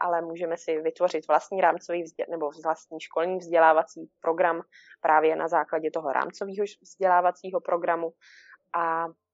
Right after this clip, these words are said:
nějakým způsobem jsme tam začali fungovat. Samozřejmě tomu předcházelo spoustu běhání po úřadech. Já jsem chodila furt na hygienu a řešila jsem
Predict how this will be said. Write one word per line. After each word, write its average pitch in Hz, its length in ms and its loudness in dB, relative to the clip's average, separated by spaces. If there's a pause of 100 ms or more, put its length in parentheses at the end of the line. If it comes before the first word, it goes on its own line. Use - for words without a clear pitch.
(480)
nějakým 190 300 0
způsobem 185 520 -4
jsme 180 200 -4
tam 180 200 0
začali 180 340 2
fungovat. 147 480 -2
Samozřejmě 180 420 -6
tomu 175 160 -6
předcházelo 165 800 0
spoustu - 840 -6 (280)
běhání 165 560 0 (100)
po 160 240 -4
úřadech. 190 680 0
Já 170 100 -2
jsem - 180 -14
chodila 147 300 2
furt 190 240 -4
na 190 100 0
hygienu 175 560 4
a - 100 6
řešila 185 360 0
jsem 175 160 -6